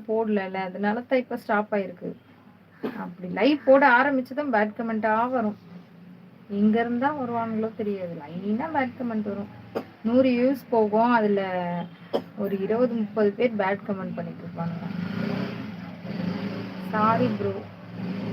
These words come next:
கவிதை படிச்சியா இல்லையா? பக்கத்து வீட்லயா?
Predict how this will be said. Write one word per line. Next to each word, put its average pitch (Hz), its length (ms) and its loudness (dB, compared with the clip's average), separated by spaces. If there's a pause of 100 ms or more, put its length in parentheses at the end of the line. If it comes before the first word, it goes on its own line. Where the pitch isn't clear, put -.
(1800)
கவிதை 226 480 0
படிச்சியா 214 680 2
இல்லையா? 190 380 -4 (120)
பக்கத்து 247 400 -2
வீட்லயா? 185 460 -2